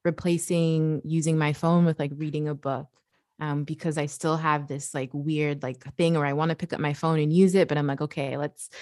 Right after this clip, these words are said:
uh, maybe use singing bowls, or let's go for a walk, or let's read a book." So just finding different things to replace that habit with.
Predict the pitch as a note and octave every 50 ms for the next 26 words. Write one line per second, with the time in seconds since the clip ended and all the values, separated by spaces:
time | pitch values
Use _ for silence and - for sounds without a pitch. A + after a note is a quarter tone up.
0 | - - - - - - - D3+ D3 D3 D#3 F3 F#3+ F#3+ G3+ G#3 A3 G#3+ - -
1 | - A3 G#3+ G3+ F#3+ F3 D#3 D3+ D3 D3 C#3+ C#3+ C#3 C#3 C#3 C#3 C#3 - D3 C#3+
2 | C#3+ C#3+ C#3+ C#3+ C#3+ C#3+ C#3+ C#3+ D3 D3 - - C#3+ C#3+ C#3+ - D3+ D3+ D3+ D3
3 | C#3+ D3 C#3+ C#3+ C#3+ C#3 D3 - _ - - - - C#3+ C#3 C#3 C#3 C3+ C3+ C#3
4 | C#3 C#3 C#3+ C#3+ C#3+ - - - D3 D#3 D#3 D3+ D3+ C#3+ - C#3 B2 A#2+ - -
5 | - - - C#3 C#3 C3+ - E3 D3+ - - D#3 D#3 D#3 D#3+ D#3 D3+ C#3+ C3+ C#3
6 | - C3+ C3 - - C#3+ C#3+ C#3 - - - D3 C#3+ B2+ - - D3 C#3 C#3 C3
7 | - - C3+ - - D3+ C3+ C#3 C3+ - - G2 E2 D2+ - C3+ C#3